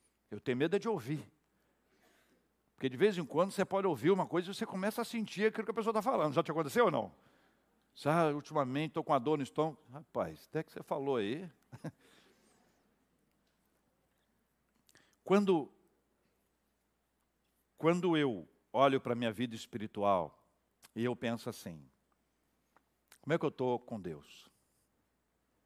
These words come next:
A gente sabe. A gente sabe. A gente sabe quando a gente é apaixonado pela palavra.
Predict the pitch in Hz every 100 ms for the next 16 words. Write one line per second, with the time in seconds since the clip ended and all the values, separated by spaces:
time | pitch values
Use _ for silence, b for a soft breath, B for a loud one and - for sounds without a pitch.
0 | - 214 370 - 269 302 220 - - _
1 | _ _ _ _ _ _ _ _ _ _
2 | _ 214 294 - 220 208 - - - _
3 | _ _ _ _ B B 226 208 - -
4 | 240 220 185 - 208 175 220 - 180 277
5 | 262 247 233 269 262 240 226 233 202 147
6 | 117 117 85